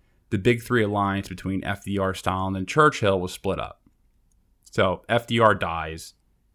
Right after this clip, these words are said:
in office, and Churchill loses his election to the Labour Party in nineteen forty-five. Obviously, th-, there's a lot more to it in his book, but, you know, he kind of writes more about how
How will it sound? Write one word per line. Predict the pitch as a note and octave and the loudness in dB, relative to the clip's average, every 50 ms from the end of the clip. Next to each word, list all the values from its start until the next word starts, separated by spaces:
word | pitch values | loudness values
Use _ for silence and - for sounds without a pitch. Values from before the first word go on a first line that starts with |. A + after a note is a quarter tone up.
| _ - | _ -10
in | F#2+ F#2 | -8 -8
office, | F2 E2 E2 E2 - E2 D2+ D2 - - - - _ _ _ _ _ _ - | -8 -8 -10 -10 -10 -10 -8 -8 -8 -10 -12 -14 _ _ _ _ _ _ -10
and | - F#2 F#2+ - | -8 -6 -6 -2
Churchill | - - A2+ G#2+ - - G#2 F#2+ F#2+ F#2 F2+ | 2 4 4 4 4 2 2 2 2 -2 -4
loses | F#2+ G2+ G2 F#2 F2 F#2+ F#2+ F#2+ | -4 -4 -4 -4 -4 -6 -8 -8
his | F#2+ F2+ | -8 -8
election | F2+ F2+ F2 E2 E2 - - F#2+ F2+ | -8 -8 -8 -8 -8 -8 -6 -6 -6
to | F#2 | -4
the | F#2 F#2 | -4 -4
Labour | F2+ F2+ F2+ F2 F2 F2 | -4 -4 -4 -6 -8 -10
Party | E2+ - - F#2 F2 F2 E2+ E2+ | -10 -6 -4 -4 -4 -4 -6 -6
in | F2+ | -6
nineteen | F#2 F2 E2+ D#2+ - F#2 F2+ | -6 -8 -8 -10 -10 -12 -12
forty-five. | - - F#2+ F2 F2 E2 - - E2 D#2 D2+ D2+ - - _ - - - - - - - - - - - | -10 -10 -10 -10 -10 -10 -8 -6 -6 -4 -4 -6 -8 -10 _ -20 -20 -20 -20 -20 -20 -20 -20 -14 -2 4
Obviously, | C#3+ D#3 D3+ B2+ B2 A2+ - B2+ A2+ G#2+ F#2+ - _ _ _ - - - - - | 6 6 6 6 2 0 0 -2 -2 -2 -4 -8 _ _ _ -20 -20 -18 -10 -10
th-, | A2 - | -4 -2
there's | B2+ C3 | 0 0
a | B2+ C3+ | 2 4
lot | C3+ B2+ G#2+ F2 | 6 6 6 6
more | G#2 G#2+ G#2 G2+ G2 F#2+ | 4 0 0 -2 -4 -6
to | - - F#2 F#2 | -6 -6 -6 -6
it | F2+ F2+ | -6 -6
in | F#2 F#2 | -8 -8
his | F2 E2 F2+ | -10 -10 -12
book, | _ - G#2+ F#2+ F2+ F2+ _ - | _ -8 -6 -6 -6 -8 _ -6
but, | G2 F#2 F2+ F2 - | -6 -4 -6 -6 -8
you | - G2+ | -8 -8
know, | G2+ G2 | -6 -4
he | A2+ A#2 | -4 -4
kind | G#2+ - - A2 G#2 | -6 -4 -2 -2 -2
of | G2 E2 F2+ | -2 -4 -4
writes | G2+ G2 G2 F#2+ - - _ _ - | -4 -4 -4 -4 -8 -18 _ _ -8
more | G#2 G2 G2 G2 | -4 -2 0 0
about | F#2+ F2+ G2 F#2 F2+ F2 F2 - - | -2 -2 -4 -4 -4 -4 -4 -6 -4
how | F#2+ F#2 F2+ F2 F2 F2 F#2 | -4 -2 -2 -2 -4 -6 -8